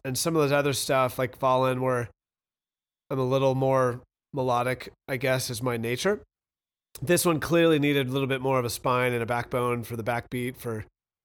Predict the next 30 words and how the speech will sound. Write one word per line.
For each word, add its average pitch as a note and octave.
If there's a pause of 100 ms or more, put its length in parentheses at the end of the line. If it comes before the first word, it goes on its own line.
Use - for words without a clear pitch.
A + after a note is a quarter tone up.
(120)
whatever B2
Tommy C3
was A#2+
eventually C3
gonna B2
lay B2
down. B2+
And A2+ (720)
so F3+
I, G3+
I F3
kinda G4+
just - (220)
followed E3+
along D3+
as C3+
best C#3
I C3
could D3+
and A#2+ (560)
kinda D#3+
doubled C#3
things C#3
up. C#3+
And C3+
there C#3
wasn't D3+
a C#3
lot B2+
of C3+